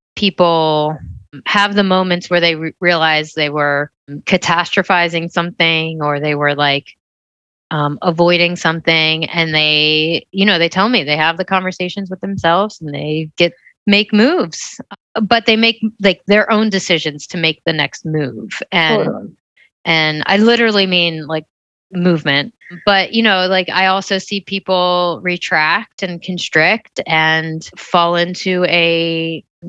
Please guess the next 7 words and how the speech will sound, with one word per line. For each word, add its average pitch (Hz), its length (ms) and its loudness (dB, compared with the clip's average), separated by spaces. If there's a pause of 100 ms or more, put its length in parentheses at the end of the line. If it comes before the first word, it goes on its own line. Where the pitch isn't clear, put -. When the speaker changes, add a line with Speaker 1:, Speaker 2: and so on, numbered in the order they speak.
(140)
Speaker 1:
a 180 140 0 (160)
funnel 190 440 2
of 170 280 0 (720)
more 185 260 2
shots, 202 640 0 (100)
get 214 200 -4
surgery. 190 840 2